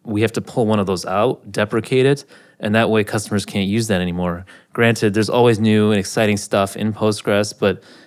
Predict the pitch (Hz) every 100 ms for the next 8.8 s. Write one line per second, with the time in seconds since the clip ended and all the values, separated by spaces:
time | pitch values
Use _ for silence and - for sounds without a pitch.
0 | - 113 123 104 117 - 104 - 107 117
1 | 135 107 95 95 95 95 90 98 98 -
2 | 104 92 98 95 98 - 98 90 95 90
3 | 92 90 92 95 - 104 95 - 87 113
4 | 117 90 90 92 95 90 90 - 95 95
5 | 90 - 95 92 92 90 92 87 - -
6 | 123 101 87 - 110 117 117 101 101 -
7 | 117 120 107 98 92 95 90 - 98 -
8 | - 95 90 98 92 90 90